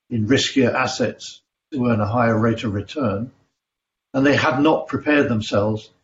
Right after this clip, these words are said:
for the risk that was associated with that, namely that were gilt prices, that is,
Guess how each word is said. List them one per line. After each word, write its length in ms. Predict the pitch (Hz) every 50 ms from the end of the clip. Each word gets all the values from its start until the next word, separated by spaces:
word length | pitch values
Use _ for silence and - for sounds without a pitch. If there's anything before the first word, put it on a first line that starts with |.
| _ _ _ _ _ _ _ _
for 80 | - 123
the 120 | 104 113
risk 340 | 107 117 139 135 - - - -
that 100 | - -
was 200 | - 117 104 104
associated 840 | 98 - - 156 165 170 - - - 107 101 101 90 - 120 117 113
with 140 | 107 90 -
that, 320 | 98 85 107 117 - - - _ _ _ _ _ _ _ _ _ _ _ _ -
namely 500 | 123 135 147 147 143 131 120 113 107 104
that 240 | 113 131 - - -
were 400 | 127 127 127 123 123 117 117 - - _ _ _ _ _ _ _ _ _ _ _ _ -
gilt 260 | - 139 135 135 135
prices, 720 | - - 127 117 113 117 - - 131 117 117 110 - - - - _ _
that 160 | - 117 113 107
is, 120 | 107 104